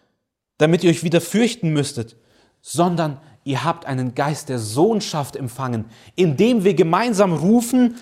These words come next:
Abba, Vater.“ Paulus sagt hier, dadurch, dass wir diesen Geist der Sohnschaft empfangen haben, hat Gott uns erhoben. Er begegnet uns auf Augenhöhe und wir dürfen zu ihm "Abba"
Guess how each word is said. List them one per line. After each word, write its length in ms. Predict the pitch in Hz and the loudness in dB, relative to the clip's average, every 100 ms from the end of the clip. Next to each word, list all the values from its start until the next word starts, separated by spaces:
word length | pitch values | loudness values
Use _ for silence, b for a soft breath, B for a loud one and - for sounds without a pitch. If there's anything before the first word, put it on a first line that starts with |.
| B B B B _ _ | B B B B _ _
Abba, 540 | 196 185 165 117 - _ _ | 0 2 0 -2 -8 _ _
Vater.“ 560 | - 143 123 - 107 - _ _ _ _ _ _ _ _ _ _ _ _ _ b b | -12 -8 -8 -8 -14 -18 _ _ _ _ _ _ _ _ _ _ _ _ _ b b
Paulus 400 | - 214 240 220 | 0 2 2 0
sagt 280 | 196 202 - | 2 0 0
hier, 240 | 170 190 190 B B B B B _ _ _ - - _ | 0 0 0 B B B B B _ _ _ -20 -20 _
dadurch, 380 | 202 220 196 - | 0 2 0 2
dass 180 | - | 0
wir 140 | 185 196 | 2 0
diesen 360 | 190 175 170 | 0 -2 -2
Geist 360 | 170 175 214 214 | 0 0 0 2
der 100 | 175 | 0
Sohnschaft 560 | 135 185 226 226 220 185 | 2 2 2 0 -4 -4
empfangen 400 | 170 165 139 127 | -6 -6 -6 -6
haben, 160 | 117 | -4
hat 140 | 156 - | -4 0
Gott 180 | 214 | 0
uns 120 | 214 - | 0 -2
erhoben. 640 | 156 139 208 175 113 - _ _ _ _ _ _ _ _ _ _ _ _ _ _ | -2 0 0 -2 -6 -14 _ _ _ _ _ _ _ _ _ _ _ _ _ _
Er 80 | 156 | -2
begegnet 460 | 147 202 226 226 | 0 2 2 0
uns 140 | 185 170 | -2 -6
auf 200 | 160 - | -4 0
Augenhöhe 580 | 214 226 165 143 160 | 2 2 0 0 -2
und 180 | 175 143 | -2 -2
wir 100 | 147 | -4
dürfen 420 | 123 165 220 - | 0 0 0 -2
zu 180 | 156 160 147 | -8 -8 -8
ihm 340 | 180 185 - b b _ _ | -6 -6 -8 b b _ _
"Abba" 500 | - 233 139 104 90 | -4 -2 -2 -6 -10